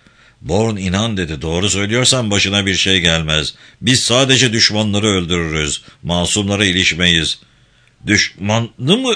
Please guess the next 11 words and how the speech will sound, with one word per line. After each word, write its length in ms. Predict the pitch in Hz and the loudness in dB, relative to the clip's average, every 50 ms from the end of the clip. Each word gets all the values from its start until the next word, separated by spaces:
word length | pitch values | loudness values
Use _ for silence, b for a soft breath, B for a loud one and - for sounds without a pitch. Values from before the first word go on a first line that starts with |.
| - - | -4 0
öldürürsünüz?" 880 | - 175 175 170 151 160 165 156 135 - 165 170 165 180 208 220 139 - - b b b b b b b b b _ | 2 2 2 4 2 2 2 2 2 2 0 2 2 2 2 2 0 -4 -8 b b b b b b b b b _
Bourne 340 | 101 131 165 185 185 170 160 | 2 4 4 4 4 4 2
elini 300 | 160 156 160 160 165 143 | 2 2 4 2 2 0
ceketinin 500 | 131 139 139 147 139 - 107 135 147 131 | 0 0 0 -2 -2 -2 -4 -4 -4 -2
içine 300 | 104 - - 92 101 107 | -2 -2 -2 0 0 -2
sokarak 440 | 98 78 69 69 71 80 85 - - | -2 -2 -4 -2 -2 -2 -2 -2 -2
tabancayı 540 | 98 95 98 110 117 110 82 80 80 80 | -4 -4 -2 -2 -2 -2 -2 -2 -2 0
çıkardı 460 | - - - - 76 76 76 82 92 87 | 0 -2 -2 0 -2 -2 -2 -2 -2 -2
ve 100 | 87 82 | -2 -2
masaya 420 | 78 82 80 - 82 80 80 76 | -2 -2 -2 0 0 0 0 -2
bıraktı. 560 | 76 73 73 73 - - - 73 71 69 65 | -2 -4 -4 -4 -6 -6 -6 -6 -6 -6 -8